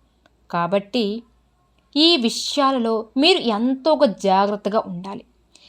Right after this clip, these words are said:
ఈ వీడియోలో చెప్పినట్టుగా సుగంధ ద్రవ్యాలను ఎవరైనా సరే మిమ్మల్ని అడిగితే మీరు లేవని చెప్పడం చాలా ఉత్తమం. అది మీకు చాలా మంచిది కూడా. అంతేకాని మొహమాటానికి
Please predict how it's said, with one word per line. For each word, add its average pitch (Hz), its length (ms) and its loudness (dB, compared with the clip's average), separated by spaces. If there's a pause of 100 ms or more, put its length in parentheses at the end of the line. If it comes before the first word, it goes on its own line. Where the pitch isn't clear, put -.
(120)
ఈ 302 120 6 (160)
వీడియోలో 330 420 0
చెప్పినట్టుగా 233 760 -4 (520)
సుగంధ 269 360 2 (120)
ద్రవ్యాలను 208 480 0 (220)
ఎవరైనా 214 420 -4 (140)
సరే 208 260 -4
మిమ్మల్ని 202 480 0
అడిగితే 180 420 -6 (480)
మీరు 311 320 4 (140)
లేవని 285 420 2 (180)
చెప్పడం 226 380 -2 (220)
చాలా 196 380 0 (100)
ఉత్తమం. - 320 -10 (720)
అది 262 180 4
మీకు 339 240 0 (120)
చాలా 254 260 4 (120)
మంచిది 226 320 -2
కూడా. 294 220 4 (100)
అంతేకాని 320 680 2 (200)
మొహమాటానికి 294 720 0